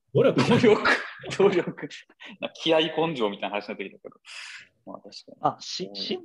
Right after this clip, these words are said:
Speaker 3: プルにこの場で話すならお金なんじゃないかなって僕は思いますけどね。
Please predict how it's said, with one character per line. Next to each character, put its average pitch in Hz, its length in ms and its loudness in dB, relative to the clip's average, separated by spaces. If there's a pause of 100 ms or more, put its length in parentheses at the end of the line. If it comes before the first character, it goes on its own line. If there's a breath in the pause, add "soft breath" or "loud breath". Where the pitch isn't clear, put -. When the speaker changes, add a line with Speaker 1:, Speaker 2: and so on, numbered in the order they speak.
(120)
Speaker 3:
プ 262 80 2
ル 117 140 2
に 143 140 -12
こ - 120 -20 (140)
の 135 120 -2
場 139 140 2
で 147 80 -2
話 147 300 -2
す - 80 -18
な - 80 -10
ら - 80 -18
お - 80 -18
金 104 180 -2
な 117 140 -2
ん 123 40 -8
じ 113 80 -6
ゃ 107 40 -4
な 104 80 -2
い - 80 -6
か - 160 -12
な 151 80 -6
っ - 20 -20
て - 60 -20 (160)
僕 - 180 -12
は 90 80 -4
思 101 160 -12
い 101 60 -8
ま 101 100 -4
す - 120 -14
け - 100 -12
ど - 120 -18
ね。 - 200 -20